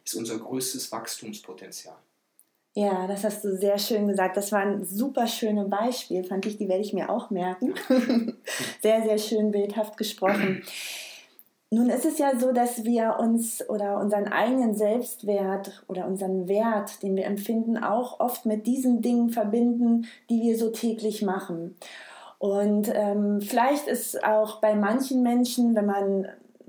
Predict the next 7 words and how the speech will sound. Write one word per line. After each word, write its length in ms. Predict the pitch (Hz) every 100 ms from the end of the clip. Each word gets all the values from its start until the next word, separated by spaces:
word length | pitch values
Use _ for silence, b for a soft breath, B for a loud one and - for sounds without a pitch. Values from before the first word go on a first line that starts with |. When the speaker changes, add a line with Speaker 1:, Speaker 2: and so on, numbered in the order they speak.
| 185 170 B -
Speaker 2:
Bankkaufmann 840 | 185 254 269 254 240 240 226 220
lernt 440 | 214 208 214 233
oder 520 | - 196 185 185 185 -
eine 200 | 190 196
bestimmte 380 | 196 214 202
Stellung 480 | 202 208 220 247 233
einnimmt, 720 | 226 220 220 226 226 233 226